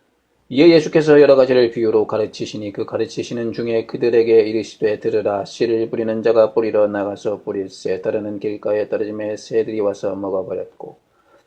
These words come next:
더러는 흙이 얕은 돌밭에 떨어짐에 흙이 깊지 아니하므로 곧 싹이 나오나 해가 돋은 후에 타서 뿌리가 없으므로 말랐고,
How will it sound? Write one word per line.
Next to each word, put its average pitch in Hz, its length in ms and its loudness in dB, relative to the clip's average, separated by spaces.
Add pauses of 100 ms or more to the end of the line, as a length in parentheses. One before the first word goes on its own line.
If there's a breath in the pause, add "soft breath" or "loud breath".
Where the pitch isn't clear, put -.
(320 soft breath)
더러는 123 360 -2
흙이 120 480 2
얕은 120 540 -4
돌밭에 117 960 -4
떨어짐에 110 520 -4
흙이 143 580 -4
깊지 139 400 -4
아니하므로 120 500 -4
곧 117 220 -8
싹이 113 400 -6
나오나 104 340 -8
해가 98 440 -8
돋은 101 420 -14
후에 95 360 -12
타서 135 520 -4
뿌리가 110 540 -4
없으므로 98 680 -8
말랐고, 95 720 -14